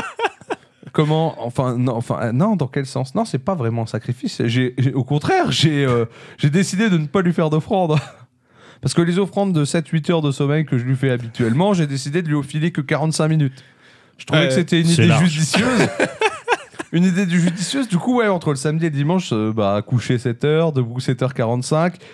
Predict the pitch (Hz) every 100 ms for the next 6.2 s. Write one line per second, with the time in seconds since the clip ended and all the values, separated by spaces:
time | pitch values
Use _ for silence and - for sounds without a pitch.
0 | - - 113 139 165 156 147 135 151 135
1 | 165 165 139 143 131 139 131 165 190 196
2 | 196 190 160 175 208 226 254 151 - -
3 | - 370 - - - 117 110 113 120 139
4 | - 262 202 127 117 113 160 180 - 139
5 | 135 151 - 117 139 175 220 165 208 110
6 | 101 92